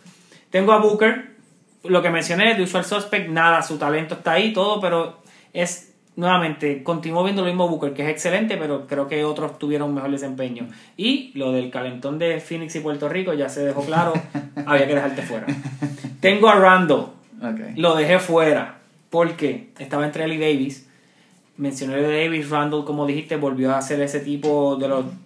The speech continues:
Speaker 1: nu-, de los stats de su primer año en Nueva York. Eh, su, pero no lo puedo sacar por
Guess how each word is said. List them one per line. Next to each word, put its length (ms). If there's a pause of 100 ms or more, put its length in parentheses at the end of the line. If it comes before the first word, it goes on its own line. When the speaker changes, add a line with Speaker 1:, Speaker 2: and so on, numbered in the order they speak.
(180)
Speaker 1:
nu-, 280
de 160
los 480
stats 320
de 80
su 140
primer 180
año 120
en 40
Nueva 220
York. 240 (920)
Eh, 280
su, 200 (120)
pero 240 (100)
no 320
lo 160
puedo 300
sacar 480
por 160